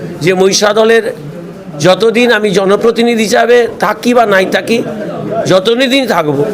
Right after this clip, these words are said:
মানুষের স্বার্থে কাজ করব, মানুষের প্রয়োজনে কাজ করব, মানুষের চাহিদা অনুযায়ী কাজ করব।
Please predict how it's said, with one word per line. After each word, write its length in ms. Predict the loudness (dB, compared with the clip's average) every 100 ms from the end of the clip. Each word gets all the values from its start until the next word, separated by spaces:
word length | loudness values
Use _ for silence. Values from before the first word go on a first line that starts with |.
| -8 -10 -4
মানুষের 420 | 0 0 2 2
স্বার্থে 420 | 0 -2 -4 -2 0
কাজ 260 | 0 0
করব, 260 | 2 4 2
মানুষের 400 | 2 0 0 -2 2
প্রয়োজনে 380 | 2 4 2
কাজ 240 | 2 0 0
করব, 320 | 2 2 0 -4 -10 -8 -2
মানুষের 440 | 0 2 0 0
চাহিদা 340 | 0 0 2 2
অনুযায়ী 320 | 2 2 0
কাজ 280 | 0 -2 -2
করব। 320 | 2 2